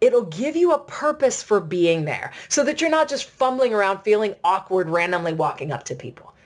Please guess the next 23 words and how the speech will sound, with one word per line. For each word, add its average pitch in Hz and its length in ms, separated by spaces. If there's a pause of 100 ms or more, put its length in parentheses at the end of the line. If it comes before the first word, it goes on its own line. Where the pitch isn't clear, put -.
(100)
You've 160 140
got 160 220
targeted 226 520
questions 247 500
to - 120
ask, 175 380 (340)
targeted 247 420
conversations 160 800
to - 100
have, 151 500 (360)
and 165 80
it 180 100
makes 202 300
it - 160 (560)
a 262 60
little 392 180
more 392 120
fun, 370 320
kinda 233 220
like 247 180
a 233 60
scavenger 160 480
hunt - 320